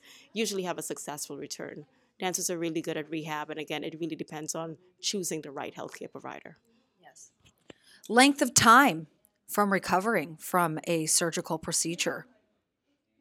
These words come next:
Speaker 2: I know it varies. I know it's, it depends as
Speaker 1: Yeah.
Speaker 2: always, but, um, I would love for you to talk about the patients involved with that.
Speaker 1: Got it. Um, I would say that now these days, in terms of the t-,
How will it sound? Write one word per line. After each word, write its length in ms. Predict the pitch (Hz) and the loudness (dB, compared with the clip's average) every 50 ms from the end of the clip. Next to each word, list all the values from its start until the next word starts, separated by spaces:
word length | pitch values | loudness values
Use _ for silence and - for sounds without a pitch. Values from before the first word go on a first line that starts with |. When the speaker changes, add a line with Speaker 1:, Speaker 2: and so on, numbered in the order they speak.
| _ _ _ _ | _ _ _ _
Speaker 2:
I 120 | - 175 190 | -2 2 6
know 160 | 202 202 214 | 8 8 8
it 100 | 214 208 | 8 6
varies. 540 | - 196 185 180 180 202 233 233 - - - | 6 6 8 8 8 6 8 8 6 8 8
I 80 | - 196 | 8 8
know 160 | 190 190 196 | 10 8 6
it's, 160 | 196 - - | 6 6 4
it 180 | 220 202 208 202 | 4 4 6 4
depends 440 | 226 - - 233 196 185 196 185 185 | 4 4 6 6 6 6 6 4 6
as 100 | 175 - | 6 8
Speaker 1:
Yeah. 80 | - 196 | 8 8
Speaker 2:
always, 440 | 196 190 185 165 165 160 - - - - - - - - _ | 8 8 8 6 4 2 2 -2 -2 -6 -14 -20 -20 -18 _
but, 400 | 160 143 196 190 180 175 - - - - | 2 4 6 6 6 6 2 0 2 4
um, 260 | 185 180 175 170 165 - | 2 2 2 0 0 0
I 80 | 175 | 0
would 180 | 175 165 180 160 | 2 2 2 2
love 180 | 175 170 170 - | 2 2 2 0
for 120 | - 180 | -4 -4
you 180 | 175 160 170 170 | -4 -2 -6 -6
to 180 | - - - | -4 -6 -4
talk 300 | 160 - - 170 165 - | -4 0 0 0 0 0
about 300 | 175 156 175 170 - - | 0 2 2 2 2 0
the 80 | - 160 | -4 -6
patients 480 | - - 202 190 - - 160 156 - | -2 -2 0 0 0 0 0 -2 -4
involved 420 | 156 165 - 156 147 143 147 - - - | -4 -2 -2 -2 -2 -2 -4 -8 -10 -6
with 160 | - 175 - - | -6 -8 -6 -8
that. 240 | - - 190 - - _ _ _ _ - | -10 -10 -10 -12 -14 _ _ _ _ -12
Speaker 1:
Got 220 | 208 196 185 165 | -10 -8 -8 -8
it. 140 | 156 151 - _ _ - _ _ _ - | -10 -12 -12 _ _ -20 _ _ _ -4
Um, 300 | 214 214 196 196 196 - | -2 -2 -2 -2 -4 -2
I 180 | - 220 233 262 | -2 -2 -2 -2
would 200 | 285 339 320 - | -4 -6 -6 -4
say 420 | - - - 247 233 220 220 220 214 | -4 -4 -2 -2 0 0 0 0 0
that 680 | 220 214 202 190 190 190 185 180 - - - - - - - - _ _ _ _ _ _ _ _ _ _ _ _ _ _ _ _ _ _ - | 0 0 0 2 2 2 2 0 0 -2 -4 -4 -4 -8 -14 -20 _ _ _ _ _ _ _ _ _ _ _ _ _ _ _ _ _ _ -8
now 520 | 202 202 208 220 233 247 233 208 196 185 | -4 0 2 2 4 4 4 2 2 0
these 240 | 175 190 190 180 - | 0 -2 -2 -2 -2
days, 240 | - 180 180 175 - | -2 -2 -2 -2 -2
in 100 | 180 175 | -4 -6
terms 300 | - - 190 180 170 - | -4 -4 -4 -4 -2 -4
of 100 | 175 165 | -4 -4
the 80 | 170 - | -6 -8
t-, 200 | - - - | -8 -8 -8